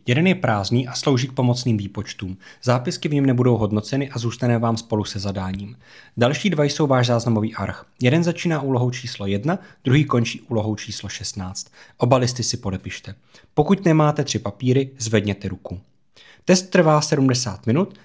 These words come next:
má šestnáct otázek a můžete získat až padesát bodů. Připravte si rýsovací potřeby, jako je trojúhelník, pravítko, kružítko, úhloměr, guma a tuška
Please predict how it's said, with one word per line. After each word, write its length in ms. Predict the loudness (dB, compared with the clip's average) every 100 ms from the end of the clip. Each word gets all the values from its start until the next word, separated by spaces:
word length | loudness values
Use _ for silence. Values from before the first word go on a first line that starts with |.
| 0
má 180 | 2 2
šestnáct 460 | 0 -2 -2 -4
otázek 640 | -6 -6 -2 0 0 -2 -6 0
a 40 |
můžete 340 | 2 2 0 -4
získat 400 | -4 -6 -10 -10
až 80 |
padesát 500 | -10 -6 -6 -6 -8
bodů. 260 | -8 -8 -10 -16 _ -20 -20 -10
Připravte 420 | -2 2 2 0
si 180 | 0 2
rýsovací 460 | 2 2 0 -2 -4
potřeby, 440 | -6 -4 0 2
jako 200 | 2 2
je 60 | -2
trojúhelník, 600 | 0 2 2 2 0 -2
pravítko, 560 | 0 0 0 -2 -6
kružítko, 640 | -2 2 2 0 -2 -6 -4
úhloměr, 760 | 0 2 4 4 4 2 0 -2
guma 400 | 2 4 4 -2
a 80 | -10
tuška 460 | -8 -6 -4 -4